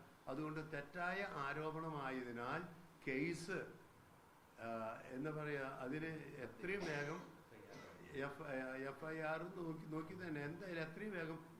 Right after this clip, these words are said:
കേസ് ഇല്ലാതാക്കണം, ക്വാഷ് ചെയ്യണം.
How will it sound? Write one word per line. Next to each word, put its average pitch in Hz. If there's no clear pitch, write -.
കേസ് 156
ഇല്ലാതാക്കണം, 165
ക്വാഷ് 156
ചെയ്യണം. 151